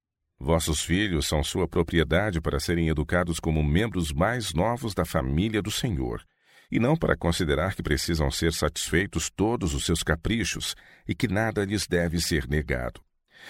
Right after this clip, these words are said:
Se visseis ser adotado por outros o mesmo sistema de disciplina ao dirigirem os seus filhos, vós os criticaríeis severamente. Além disso, não condescendais em sentar-vos à mesa coberta com uma grande variedade de alimentos,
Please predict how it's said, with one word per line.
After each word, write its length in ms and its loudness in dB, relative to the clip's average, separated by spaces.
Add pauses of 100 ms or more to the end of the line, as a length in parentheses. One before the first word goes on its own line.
(140)
Se 160 -2
visseis 420 2
ser 180 0
adotado 560 0
por 200 0
outros 380 0
o 60 2
mesmo 300 -2
sistema 500 -2
de 100 -8
disciplina 720 -2
ao 160 -2
dirigirem 640 0
os 80 -4
seus 260 0
filhos, 520 -4 (360)
vós 400 2
os 140 0
criticaríeis 720 0
severamente. 1000 0 (600)
Além 260 4
disso, 360 2
não 320 2
condescendais 960 2
em 80 4
sentar-vos 720 2
à 100 4
mesa 380 4
coberta 540 2
com 120 2
uma 140 4
grande 280 0
variedade 680 2
de 80 0
alimentos, 720 2